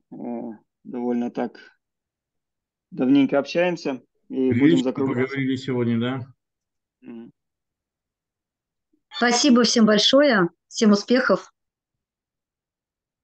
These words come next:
Speaker 2: Да, ребят, благодарим всех за активное участие. Запись, э, как обработается, выложим в чатах. Всем добра, успехов.
Speaker 1: Так, у нас,
Speaker 2: До
Speaker 1: я
Speaker 2: свидания.
Speaker 1: вижу, еще, э,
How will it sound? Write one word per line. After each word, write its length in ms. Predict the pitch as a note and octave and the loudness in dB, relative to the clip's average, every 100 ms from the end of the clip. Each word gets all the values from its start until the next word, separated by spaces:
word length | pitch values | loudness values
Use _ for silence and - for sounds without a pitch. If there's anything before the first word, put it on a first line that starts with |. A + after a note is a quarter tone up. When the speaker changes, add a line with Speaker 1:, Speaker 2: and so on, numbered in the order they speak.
| _ _ _ _ _ _ _ _ _ - | _ _ _ _ _ _ _ _ _ -8
Speaker 2:
Да, 240 | A2+ B2 | -4 -2
ребят, 320 | B2 A#2+ G#2+ - | -2 -4 -6 -10
благодарим 680 | A2 A2 A2+ A#2+ C3 B2 A2 - | -12 -8 -6 -4 -2 -2 -6 -10
всех 280 | - A#2 G2+ | -12 -10 -8
за 100 | G#2+ | -8
активное 400 | G2+ A2 G2+ G2+ | -6 -6 -4 -6
участие. 680 | C#3+ C#3+ - B2+ G#2+ G2 _ _ | -6 -8 -8 -6 -6 -8 _ _
Запись, 720 | - G2+ G2 A2 - G2 - _ _ - | -14 -12 -8 -10 -10 -12 -14 _ _ -20
э, 560 | - - - - G3 G2 _ _ _ _ | -20 -18 -14 -12 -12 -14 _ _ _ _
как 180 | G#2+ G#2+ | -10 -8
обработается, 680 | G2 G#2 B2+ C3+ A#2 - | -6 -6 -6 -8 -10 -10
выложим 560 | G#2 A#2 A#2 G2+ G2 - _ _ _ _ | -8 -6 -6 -6 -10 -14 _ _ _ _
в 40 | _ | _
чатах. 340 | - G2 - - _ _ _ _ _ | -12 -12 -12 -20 _ _ _ _ _
Всем 280 | - A2+ G#2 | -6 -4 -2
добра, 280 | G2+ A2+ | -4 -6
успехов. 460 | B2 A2 - A2 - _ _ - | -6 -10 -14 -16 -16 _ _ -20
Speaker 1:
Так, 140 | - - | -18 -12
у 40 | |
нас, 220 | C3 C3 | -10 -10
Speaker 2:
До 100 | D3 | -10
Speaker 1:
я 60 | C#3 | -6
Speaker 2:
свидания. 20 | |
Speaker 1:
вижу, 260 | C3 G#2+ C3 | -4 -4 -4
еще, 340 | B2 C#3+ C3+ - _ _ _ _ _ | -8 -10 -12 -14 _ _ _ _ _
э, 140 | B2+ | -18